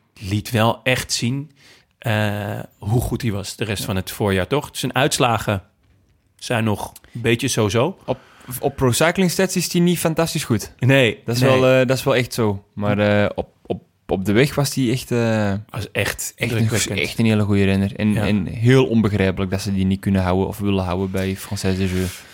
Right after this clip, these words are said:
Speaker 1: Ja, dat zal toch gewoon wel echt een geldkwestie zijn, denk ik.
Speaker 2: Ja, zeker. Maar Francis Desjeux is ook geen arme ploeg.
Speaker 1: Nee.
Speaker 2: Toch?
Speaker 1: Nee,
Speaker 2: Thibaut,
Speaker 1: ja.
Speaker 2: Thibaut Pinot is net gestopt.
Speaker 1: Ja. Ja, dus er is een, is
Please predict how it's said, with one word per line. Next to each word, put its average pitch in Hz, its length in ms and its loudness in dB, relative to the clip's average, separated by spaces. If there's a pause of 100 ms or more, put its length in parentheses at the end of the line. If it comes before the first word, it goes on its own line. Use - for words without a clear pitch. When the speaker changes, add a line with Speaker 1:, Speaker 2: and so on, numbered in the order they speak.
Speaker 1:
Ja, - 260 0
dat 117 180 -4
zal 123 160 2
toch 131 180 2
gewoon 117 160 6
wel 110 160 4
echt - 180 2
een 117 60 2
geldkwestie 143 500 0
zijn, 98 280 2 (420)
denk 107 260 -2
ik. - 280 -14 (720)
Speaker 2:
Ja, 123 220 4
zeker. 113 300 2
Maar 95 100 2
Francis 95 360 -4
Desjeux 101 240 -2
is 110 60 0
ook - 60 -4
geen 117 120 -4
arme 95 240 -6
ploeg. 123 380 0 (280)
Speaker 1:
Nee. 110 320 4
Speaker 2:
Toch? 101 340 -2 (280)
Speaker 1:
Nee, 127 220 4
Speaker 2:
Thibaut, 104 180 -2
Speaker 1:
ja. - 80 -18
Speaker 2:
Thibaut 110 260 2
Pinot 104 280 2
is 117 100 -2
net 127 120 -6
gestopt. - 500 -6 (200)
Speaker 1:
Ja. 131 360 0 (200)
Ja, 110 200 0
dus 101 220 -4
er 117 80 0
is 104 180 -2
een, 110 280 -4
is - 200 -8